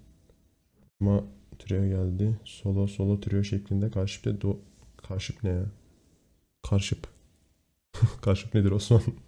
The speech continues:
<laughs> Karşı rakiple karşıyı birleştirip karşıp diye bir kelime uydurdum. Rakip de iki iki bir şeklinde gelmiş.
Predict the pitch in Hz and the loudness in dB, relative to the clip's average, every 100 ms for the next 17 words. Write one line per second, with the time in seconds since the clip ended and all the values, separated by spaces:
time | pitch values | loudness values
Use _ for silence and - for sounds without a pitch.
0 | - 175 156 127 - _ _ _ - 98 | -12 -8 -6 -6 -12 _ _ _ 0 2
1 | 101 - 113 113 143 160 - - _ - | 2 2 2 2 -2 -14 -20 -20 _ 2
2 | 98 101 123 131 131 147 - - _ _ | 2 4 6 8 8 6 -2 -16 _ _
3 | - 101 101 117 110 104 101 104 120 - | 0 2 4 4 4 6 4 2 -4 -2
4 | 101 98 - - 104 101 101 95 104 101 | -2 -2 -2 -2 0 0 -2 0 0 2
5 | 98 95 98 117 - - _ _ _ _ | 2 2 -2 -4 -8 -20 _ _ _ _
6 | _ _ 98 101 117 - 120 120 98 - | _ _ -2 0 -4 0 0 0 -2 0
7 | 104 101 110 107 104 101 107 98 101 104 | 0 0 0 2 0 0 -2 -2 0 2
8 | 107 95 95 104 - - | 2 0 -2 -4 -8 -16